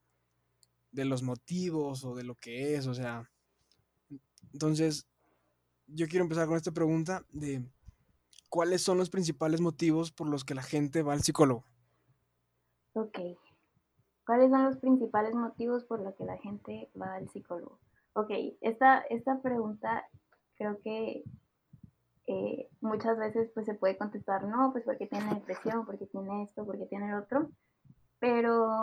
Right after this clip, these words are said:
Speaker 2: a mí me gustaría ver una perspectiva diferente. O sea,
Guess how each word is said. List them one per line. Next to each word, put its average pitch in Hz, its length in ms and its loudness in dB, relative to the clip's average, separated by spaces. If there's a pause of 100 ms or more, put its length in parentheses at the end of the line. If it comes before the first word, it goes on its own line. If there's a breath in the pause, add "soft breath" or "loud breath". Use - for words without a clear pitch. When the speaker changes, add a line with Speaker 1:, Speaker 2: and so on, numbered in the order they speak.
(240)
Speaker 2:
a 220 160 0
mí 220 100 -4
me 220 200 -4
gustaría 202 720 -4 (1200)
ver 220 240 2
una 233 200 4
perspectiva 220 600 -2
diferente. 202 600 -4 (380)
O 196 100 -2
sea, 202 380 2